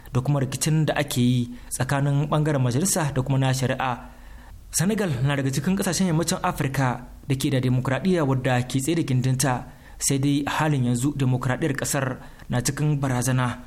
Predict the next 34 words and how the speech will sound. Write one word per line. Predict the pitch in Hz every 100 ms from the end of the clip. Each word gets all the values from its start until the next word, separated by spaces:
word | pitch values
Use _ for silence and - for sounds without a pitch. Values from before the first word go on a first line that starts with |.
| - -
tun | 147
bayan | 143 143 147 147
sanarwar | 151 143 123 147 151
ɗage | 160 139
zaben. | 123 123 135 131 120 - - - -
Macky | 127 131 131
Sall | 113 135 120
ya | 120
musanta | 147 143 131
cewa | 120 147 127 127 117 - - -
yana | 131 123
so | - 143
ya | 120
ci | 135
gaba | 127 135
da | 123
mulki | 151 147 156
a | 131
ƙasar. | 131 139 131 131 - - - -
"Babu | 165 208 196
abin | - 185
da | 185
nake | 160 - 170 135
nema | 160 165 160 131
baya | 165 170
ga | 165 160 127 117 - - - - -
naga | 123 139
ƙasar | 175 - 175 165 156
cikin | - - 170
zaman | 160 165 160
lafiya | 160 156 175 127 120 -
da | 131
kwanciyar | 135 127 170 160 135
hankali," | 180 127 123 123